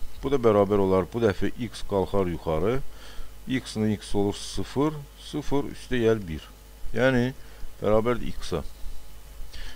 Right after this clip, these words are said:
Deməli, aldıq ki, F, F,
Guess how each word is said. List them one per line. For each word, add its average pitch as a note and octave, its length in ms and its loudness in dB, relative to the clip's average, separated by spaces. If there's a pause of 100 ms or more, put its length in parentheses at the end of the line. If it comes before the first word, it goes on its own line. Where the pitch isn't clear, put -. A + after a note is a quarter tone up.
(160)
Deməli, B2 220 4
aldıq B2+ 420 6
ki, A2+ 120 0 (180)
F, B2+ 300 4 (880)
F, A2+ 300 2